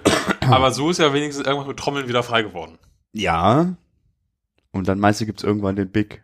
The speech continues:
Speaker 2: Release oder gar nicht? Das wäre der Band auch zuzutrauen.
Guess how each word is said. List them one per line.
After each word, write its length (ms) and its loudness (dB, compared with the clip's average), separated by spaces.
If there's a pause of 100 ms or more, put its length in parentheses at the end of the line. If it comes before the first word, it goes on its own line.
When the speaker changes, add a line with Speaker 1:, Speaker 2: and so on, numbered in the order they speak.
Speaker 2:
Release 280 -2
oder 120 2
gar 260 6
nicht? 180 -4
Das 140 -8
wäre 60 -4
der 80 -8
Band 180 -6
auch 120 -6
zuzutrauen. 640 -12